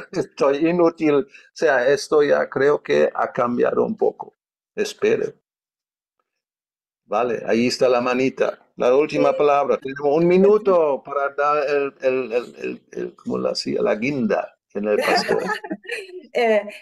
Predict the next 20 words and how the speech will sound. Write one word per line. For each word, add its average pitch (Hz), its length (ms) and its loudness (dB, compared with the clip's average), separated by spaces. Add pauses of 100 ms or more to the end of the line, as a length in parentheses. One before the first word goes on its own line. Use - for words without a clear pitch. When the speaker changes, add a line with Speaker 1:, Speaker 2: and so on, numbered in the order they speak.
Speaker 2:
sí, - 320 -8
yo 262 100 -2
creo 294 220 -2
que 294 140 -2
la, 247 180 -2
una 285 200 -2
estrategia 311 640 -4
que 254 320 -2
ahora 240 380 -2
se 247 160 -12
me 220 120 -6
ocurrió 220 420 -6
con 220 320 -10
esto, 233 220 -14
lo 226 200 -8
que 202 300 -8
está 208 540 -6
usted, 208 460 -10
eh, 208 360 -6
mencionando, 202 720 -4